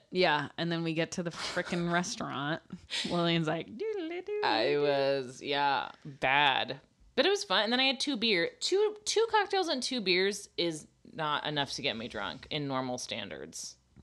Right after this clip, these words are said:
Speaker 1: No.
Speaker 2: That's nothing.
Speaker 1: But then it was today.
Speaker 2: Then I was, and I wasted my entire next day. I was so hungover.
Speaker 1: Yeah, I know. I had to, like, literally put you on a train. I was like, "Okay." I texted Ted. I was like,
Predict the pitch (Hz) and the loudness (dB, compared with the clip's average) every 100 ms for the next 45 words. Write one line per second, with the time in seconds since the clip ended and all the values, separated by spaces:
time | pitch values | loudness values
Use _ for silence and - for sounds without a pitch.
0 | 220 233 180 - - 170 - 240 262 101 | -8 -6 -6 -8 -12 -12 -4 -4 -2 -6
1 | 69 160 - - _ _ - - 156 160 | -6 -10 -20 -20 _ _ -16 -8 -2 0
2 | 180 190 202 _ _ _ - 147 131 156 | 0 -4 -8 _ _ _ -12 -10 -2 0
3 | 190 - 220 165 151 170 185 196 214 233 | 0 0 2 2 4 6 6 6 6 6
4 | 208 170 160 - - 160 160 151 156 120 | 8 6 2 -10 -4 0 2 2 2 -4
5 | - - 156 147 160 170 - 196 160 160 | -18 -14 -8 -2 0 0 -2 -4 -2 -2
6 | 151 143 - - - 233 233 170 139 127 | 0 -2 -4 -6 -4 0 2 2 0 -6
7 | - - 127 107 92 82 - - 110 101 | -8 -2 2 2 2 -2 -4 -4 -4 -4
8 | 92 80 67 62 254 415 415 190 180 262 | -6 -8 -6 2 4 6 8 8 6 6
9 | 180 202 247 269 196 170 170 185 175 165 | 6 6 4 4 4 2 2 4 4 2
10 | 160 - 190 156 175 151 - 185 208 151 | -2 -4 -6 -2 -2 -4 -2 0 0 0
11 | 143 151 220 262 - 302 294 262 226 - | -4 -8 -6 -8 0 4 6 4 2 -2
12 | 190 226 208 190 - - - - - 175 | -6 -4 -4 -4 -10 -20 -20 -18 -4 0
13 | 262 285 156 - - | 0 -2 -6 -8 -12